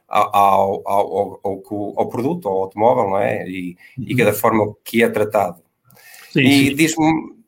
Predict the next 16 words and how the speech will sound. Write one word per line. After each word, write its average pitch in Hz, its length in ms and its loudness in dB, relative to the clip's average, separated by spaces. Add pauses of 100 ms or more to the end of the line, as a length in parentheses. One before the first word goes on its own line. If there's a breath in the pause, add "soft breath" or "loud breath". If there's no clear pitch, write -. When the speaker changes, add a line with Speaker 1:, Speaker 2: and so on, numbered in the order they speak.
(160)
Speaker 1:
diz-me 147 260 -4
uma 139 180 2
coisa: 87 520 -4 (800 soft breath)
e-commerce, 104 840 -2 (320)
como 143 160 -2
é - 40 2
que - 100 -12
tu 127 100 -4
vês 127 360 0
o 117 120 2
e-commerce, 113 880 0 (140)
por 104 120 -8
exemplo, 113 320 -2
no 107 60 -4
setor 117 380 -2
automóvel? 95 540 -6